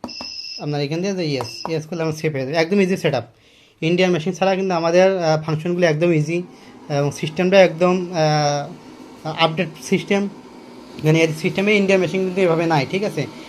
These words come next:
ইন্ডিয়ান মেশিন হয়তো এই গেটআপে আপনার বডি আছে, ওদের এরকম ফ্যান আছে, দুইটা ফ্যান আছে,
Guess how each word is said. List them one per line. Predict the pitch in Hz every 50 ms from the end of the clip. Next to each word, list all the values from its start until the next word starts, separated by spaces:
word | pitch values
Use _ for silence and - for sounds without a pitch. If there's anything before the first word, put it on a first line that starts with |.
| - - -
ইন্ডিয়ান | 170 170 180 185 185
মেশিন | 185 - - 208 196
হয়তো | 185 185 190 202 208
এই | 196 202 180
গেটআপে | 156 180 165 160 170 175 180
আপনার | 175 175 175 170 160
বডি | 156 160 160 165 175 170
আছে, | 170 156 165 165 160 156 156 - - -
ওদের | - 143 151 160
এরকম | 160 160 160 156 156 -
ফ্যান | 165 156 156
আছে, | 156 156 156 - 156 156 156 156 - - - - -
দুইটা | 156 156 160 156 160
ফ্যান | 156 156 156 151 156
আছে, | 156 156 156 - 156